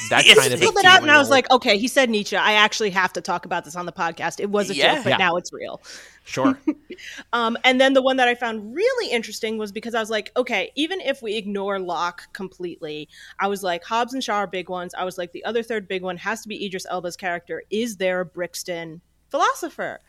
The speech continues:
Speaker 2: Ooh.
Speaker 3: And there
Speaker 1: Mm-hmm.
Speaker 3: isn't. However,
Speaker 1: However.
Speaker 3: philosopher Bertrand Russell was prosecuted for an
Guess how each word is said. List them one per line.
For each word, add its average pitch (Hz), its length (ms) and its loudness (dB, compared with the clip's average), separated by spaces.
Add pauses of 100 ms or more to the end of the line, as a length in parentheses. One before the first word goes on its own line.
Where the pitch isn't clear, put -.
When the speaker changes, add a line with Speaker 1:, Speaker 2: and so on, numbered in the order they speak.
(200)
Speaker 2:
Ooh. 131 180 -8
Speaker 3:
And 135 120 -2
there 160 80 2
Speaker 1:
Mm-hmm. 175 120 -4
Speaker 3:
isn't. 269 340 2 (120)
However, 202 840 2 (300)
Speaker 1:
However. 113 420 -2
Speaker 3:
philosopher 285 840 2
Bertrand 330 720 2
Russell 214 420 0
was 165 160 -8
prosecuted 247 800 -4
for 175 180 -6
an 170 100 -8